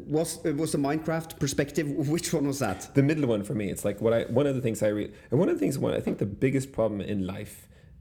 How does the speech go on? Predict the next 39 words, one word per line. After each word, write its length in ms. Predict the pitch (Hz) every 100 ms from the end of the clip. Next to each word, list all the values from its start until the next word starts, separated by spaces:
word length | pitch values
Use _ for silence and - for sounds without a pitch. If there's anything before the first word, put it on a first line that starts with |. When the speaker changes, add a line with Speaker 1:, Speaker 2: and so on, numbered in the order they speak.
| -
Speaker 2:
is 200 | 127 107
the 80 | 104
fact, 360 | 110 98 - - - -
like, 300 | 101 98 -
life 400 | 98 107 107 -
is 140 | - 101
a 20 |
multiplayer 500 | 104 98 92 98 92
game, 340 | 87 - 113 - - - - -
and 180 | 113 107
that 160 | 104 -
you're 100 | 110
constantly 720 | - - 143 139 127 - -
afraid 580 | - - 107 90 87 87
that 180 | 92 -
people 280 | 117 107
have 120 | 104 95
expectations 800 | 92 98 95 98 92 90 90 -
of 180 | 95
you 260 | 90 92 90
that 140 | 90 90
you're 80 |
gonna 140 | 92 87
let 160 | 87
them 120 | - 85
down. 280 | - - - - - - -
And 100 | 113
I 40 | 135
think 180 | 156
that's 220 | 127 113 151
one 100 | 113
of 80 |
the 80 | 104
things 420 | 98 104 98 92 - -
I, 260 | 117 117 117 - -
I 140 | 127
strive 720 | 127 - - 127 123 120 113 113 - - -
so 460 | - - - 120
much 480 | 117 104 117 - -